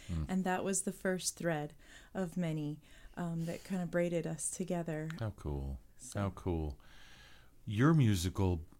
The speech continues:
Speaker 1: history, personally, uh, is varied as well.
Speaker 2: Mm-hmm.
Speaker 1: I mean, you have, y-, tell us about what you do, uh, with your music.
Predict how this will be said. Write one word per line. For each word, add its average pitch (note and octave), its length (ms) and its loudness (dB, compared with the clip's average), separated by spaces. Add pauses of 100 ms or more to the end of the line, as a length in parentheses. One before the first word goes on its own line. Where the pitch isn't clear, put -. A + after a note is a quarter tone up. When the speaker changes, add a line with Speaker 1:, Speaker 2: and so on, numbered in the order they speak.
Speaker 1:
history, E2+ 880 0
personally, E2 840 0 (220)
uh, E2+ 760 2 (240)
is G2 300 0
varied F2+ 440 2
as E2 180 -2
well. F#2 420 2 (340)
Speaker 2:
Mm-hmm. G3+ 260 0
Speaker 1:
I - 40 4
mean, G2 120 6
you A#2+ 140 6
have, A2 140 6 (160)
y-, A#2+ 120 -6 (300)
tell D3+ 160 2
us D3+ 160 2
about G#2 320 4
what G2+ 300 0
you A2 100 2
do, E2+ 420 2 (220)
uh, D#2+ 480 0
with E2+ 260 -6
your F#2 140 2
music. D2+ 500 -2